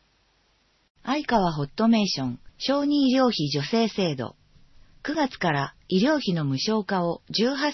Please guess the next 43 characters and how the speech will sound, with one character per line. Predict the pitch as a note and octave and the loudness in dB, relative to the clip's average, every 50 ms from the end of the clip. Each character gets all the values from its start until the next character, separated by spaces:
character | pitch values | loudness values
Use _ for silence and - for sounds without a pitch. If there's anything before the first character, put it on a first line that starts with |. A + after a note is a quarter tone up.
| - | -2
歳 | - B3 G#3 F#3 | -2 0 0 2
ま | F3+ G3+ G#3+ | 2 0 0
で | F#3+ E3 | 0 -2
拡 | - D3+ C#3+ - - C#3+ | -4 -6 -8 -8 -6 -6
大。 | C3+ C3 B2+ B2 B2 - - - - _ _ _ _ _ _ _ _ _ _ _ _ _ _ _ _ _ _ _ _ _ - | -4 -4 -6 -6 -10 -14 -20 -20 -20 _ _ _ _ _ _ _ _ _ _ _ _ _ _ _ _ _ _ _ _ _ -2
養 | - G#3+ B3+ C#4+ D4+ | 2 2 4 4 2
育 | D#4 - - - | 0 -2 -6 -4
者 | - E4 B3 | -2 0 0
の | G3 F3 D3+ D#3 - | 0 0 -2 -4 -6
所 | - - F3+ | -6 -8 -4
得 | - A#3 A#3+ - B3+ | -2 -2 -2 2 2
に | A#3+ B3 A#3 | 4 4 4
か | - G#3+ G3 | 2 -2 -2
か | - G#3+ G#3 | 0 0 2
わ | G#3 G#3 | 2 2
ら | G3 E3+ D3 | 0 0 -2
ず、 | B2+ - A#2+ - - _ _ _ _ _ _ _ _ | -4 -6 -8 -10 -10 _ _ _ _ _ _ _ _
平 | - B3 C4+ C#4 | -2 0 0 0
成 | C4 - B3 A#3+ A#3 A3+ | 0 0 0 2 2 2
十 | F#3 G3 G#3+ A3+ A3+ | 0 0 0 0 0
七 | A3 - - - G3 | -2 -4 -4 -2 -2
年 | E3+ C#3 B2 B2 B2 - - | 0 -2 -2 -4 -6 -10 -12
四 | - - F#3+ | -8 -4 0
月 | F3+ A#3 B3 A#3+ - A3+ | 0 0 0 0 -2 -4
二 | A3 - - - F#3 | -4 -4 -6 -8 -6
日 | - F#3+ F3 | -6 -6 -4
か | - E3 D3+ | -4 -4 -2
ら | D3 D3 - - - - _ | -2 -4 -6 -8 -14 -20 _
平 | - A#3 C4+ C#4 | -2 0 0 0
成 | C4 - C4 C4 B3+ B3+ | 0 0 2 2 4 4
二 | A#3 G#3+ G3+ F#3 | 4 4 2 2
十 | A3+ B3 B3 G3 | 2 2 2 2
年 | E3 C#3+ B2+ B2 B2+ - - _ _ - | 0 0 -2 -4 -6 -10 -18 _ _ -18
四 | - - G3+ G3 | -6 -4 -2 -2
月 | B3+ C4+ - - | -2 -2 -4 -8
一 | - - B3+ C4 C4 C4 | -8 -6 -4 -4 -4 -4
日 | D4 C#4 C4 - C#4 C4 | -4 -4 -4 -2 0 2
生 | C4+ | 4
ま | C4 B3+ A3+ | 4 4 4
れ | G3 E3+ | 2 -2
の | D#3+ D3+ | -4 -6
方 | C#3+ - D3 - D#3+ D3 | -8 -8 -8 -6 -6 -6
が | B2 A#2+ B2 | -4 -6 -6